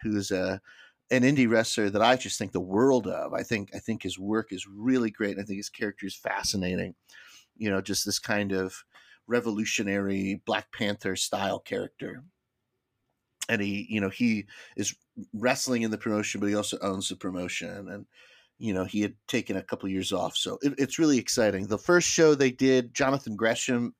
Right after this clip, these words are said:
headlined it. And man, if Jonathan Gresham was here this time, I'd freaking lose my mind. That would be wild. But, uh, but I'm, either way, it'll be cool to see everybody.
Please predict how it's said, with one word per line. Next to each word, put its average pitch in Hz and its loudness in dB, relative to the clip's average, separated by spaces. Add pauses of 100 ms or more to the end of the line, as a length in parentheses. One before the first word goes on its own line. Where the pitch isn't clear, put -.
headlined 120 2
it. 117 -2 (360)
And 117 2
man, 139 6
if 110 0
Jonathan 139 4
Gresham 113 2
was 101 0
here 110 4
this 101 0
time, 107 0 (300)
I'd 123 6
freaking 135 -2
lose 110 2
my 104 2
mind. 90 -4 (300)
That 117 4
would 107 -2
be 104 -6
wild. 113 2 (340)
But, 104 4
uh, 92 4 (100)
but 107 2
I'm, 113 4
either 135 4
way, 104 4
it'll 110 0
be 98 -2
cool 98 0
to 113 0
see 98 2
everybody. 95 -4